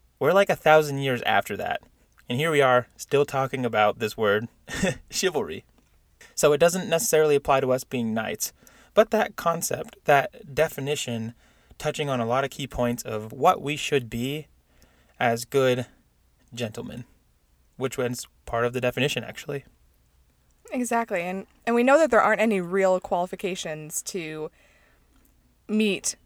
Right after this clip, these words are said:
Speaker 2: when you're dating. I mean, you don't have to fill out a questionnaire to start dating women in today's world. And no one's gonna behead you for not opening the car
Speaker 1: No.
Speaker 2: door or something. But
Speaker 1: No, in
Speaker 2: <laughs>
Speaker 1: fact,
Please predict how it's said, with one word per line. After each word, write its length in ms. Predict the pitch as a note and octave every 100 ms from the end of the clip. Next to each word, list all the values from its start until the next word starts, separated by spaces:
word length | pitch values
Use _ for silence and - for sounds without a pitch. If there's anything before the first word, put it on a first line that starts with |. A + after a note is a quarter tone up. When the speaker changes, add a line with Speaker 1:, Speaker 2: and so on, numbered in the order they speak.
| _
Speaker 2:
when 140 | F#3+
you're 140 | F#3 E3+
dating. 480 | D#3+ D#3+ C3 D#3 A#3
I 60 |
mean, 140 | F3 D#3+
you 60 |
don't 100 | D#3+
have 140 | F#3 F3+
to 100 | E3+
fill 200 | - E3+
out 180 | D3+ -
a 60 | G#3
questionnaire 800 | - A3 - A3+ F#3+ E3+ D#3 F3 - - -
to 120 | A#3
start 260 | - F3+ E3+
dating 340 | E3+ D#3 E3
women 360 | E3 D3 C#3+ F3 _ -
in 100 | E3+
today's 340 | E3+ D3+ C3+ -
world. 300 | B2 F2 - - - -
And 600 | - F3+ F3 E3+ E3+ F3 -
no 160 | F3+ E3+
one's 180 | E3+ G3
gonna 160 | F3+
behead 420 | E3 E3 F3 D#3+
you 180 | C#3 D#3+
for 400 | D3+ D#3 C#3+ D3 - -
not 280 | F#3+ E3+ D#3+
opening 280 | D#3+ E3 D#3
the 220 | D#3 D3
car 140 | D#3+ C#3+
Speaker 1:
No. 40 |
Speaker 2:
door 240 | D3+ C3+
or 40 | G#2
something. 460 | - E3 - F3 -
But 180 | - D#3+
Speaker 1:
No, 140 | E3+
in 60 | C3
Speaker 2:
<laughs> 40 |
Speaker 1:
fact, 220 | C#4+ C#3+